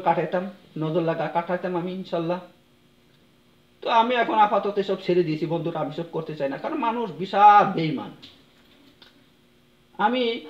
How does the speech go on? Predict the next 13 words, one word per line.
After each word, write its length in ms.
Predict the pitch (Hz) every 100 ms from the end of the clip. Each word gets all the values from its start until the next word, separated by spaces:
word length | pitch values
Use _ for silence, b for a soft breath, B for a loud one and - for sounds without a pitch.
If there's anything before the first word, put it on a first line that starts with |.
| - -
এই 60 | 185
যে 60 | 220
সময় 220 | 185 233 254
দিচ্ছি 260 | 233 - 240 233 - 202 196 - _ - - _ - - 190
এসব 160 | 208 202 - 202
কাটাইতে 300 | 202 214 202 180
দুই 100 | 180 185
দিন 100 | 190
তিন 100 | 214 196
দিন 80 | 208 180
সময় 220 | 175 196
লাগে, 200 | 165 151 190 - - _ - _ _ - - - -
হ্যাঁ, 160 | 170 160